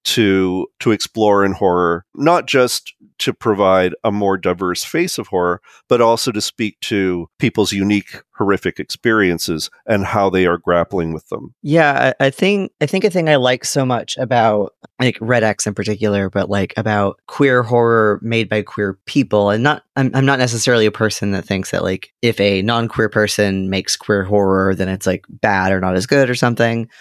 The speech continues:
Speaker 2: I've, I've gone on record saying Cruising is one of my <laughs> favorite movies. I've got a one sheet hanging up on my wall over there, right? But, like, when, like, queer people do it, there's this, like, examination of, like, the queer villain that is, like,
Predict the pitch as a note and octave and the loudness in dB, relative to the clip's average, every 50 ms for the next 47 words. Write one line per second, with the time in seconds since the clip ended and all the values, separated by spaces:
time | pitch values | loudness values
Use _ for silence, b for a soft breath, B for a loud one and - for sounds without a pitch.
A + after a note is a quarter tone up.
0 | B B B B - G2+ G2+ G2+ G2 F#2+ F#2 G2+ G2+ G2+ - G#2 G#2+ G2+ G2+ G2 | B B B B -8 -6 -4 -4 -4 -2 -2 -4 -4 -4 -4 -4 -4 -2 -4 -4
1 | G2 G2 F#2 - F#2+ F#2+ F#2 - G2 F#2 F#2+ F#2+ G2+ G2 F#2+ F#2 G#2 F#2+ F#2 G2 | -4 -4 -4 -4 -6 -6 -4 -4 -4 -4 -2 0 0 0 0 2 0 0 0 0
2 | G2 F2+ F#2+ G2+ - - A#2 A#2+ A#2 A2+ - C3 B2+ A#2+ A2+ B2 A#2 A#2+ - A2+ | 0 0 0 0 2 0 2 2 2 0 0 0 0 2 2 2 0 2 2 0
3 | G#2 F#2+ A2 G#2 G2 F#2 - _ _ A2 G#2 G2 G2+ G2+ G2 - - G2 F2+ E2 | 0 2 0 0 0 -2 -6 _ _ -6 -4 -4 -4 -4 -4 -4 -4 -4 -4 -4
4 | D#2+ G#2 G2 G2 F#2+ F2 F#2 - E2+ F2 E2+ F2 F2+ D#2+ - - D2+ D2 - - | -4 -4 -4 -4 -4 -6 -4 -2 -2 -2 0 0 0 -2 -2 -2 -4 -6 -8 -8
5 | G#1+ G#1 G#1 B1 C2 C2 - _ - - - - _ _ B2 - D3+ C#3 - C#3+ | -8 -6 -6 -6 -6 -6 -8 _ -18 -20 -20 -20 _ _ -4 0 0 2 2 2
6 | C3+ B2 - C3 B2 A#2+ A#2+ A#2+ G2+ - - - A3+ A3 A#3 G3+ - E3+ C#3+ B2 | 0 2 2 0 0 2 0 0 -2 -2 0 0 0 2 2 0 2 0 2 2
7 | C3+ B2 A#2+ A#2 A2+ - - C3 B2 A#2+ A2 - A#2+ B2 A#2 - - B2+ A#2+ G#2+ | 4 4 4 4 2 0 0 0 0 0 -2 -2 -2 -2 -2 0 2 2 2 0
8 | - - - _ C3+ B2+ A#2+ B2 A#2 C3 C3 C3+ C#3 B2+ A#2 A#2 A#2 A#2 - - | -2 -10 -6 _ -4 -4 -2 -4 -4 -4 -2 -2 0 0 0 0 0 0 0 0
9 | A#2 A2+ A2+ G#2+ G#2+ G#2+ G#2 G#2 - _ - - A#2+ A2+ A2 A2 G#2+ F#2 A2 G#2+ | 0 0 0 -2 -4 -6 -8 -10 -8 _ 0 2 2 4 2 2 2 2 0 0
10 | G#2 - - A2+ - - - B2+ A#2 G#2+ G#2 G2+ G2+ A#2 B2+ C3+ B2+ A#2+ A2+ G#2 | -2 0 -4 -6 -6 0 0 2 2 2 0 -2 0 0 2 2 2 2 0 0
11 | G2 F#2+ G2 G2 G2+ F#2+ F#2 _ _ A#2+ A2 B2 A2+ A2 G#2+ - A#2 A#2+ A2+ - | 0 -2 -2 -4 -4 -6 -10 _ _ -2 0 2 2 2 0 0 0 0 0 0
12 | - A2 G#2+ G#2+ G#2+ F#2 - - - | 0 2 2 2 2 0 -2 -8 -16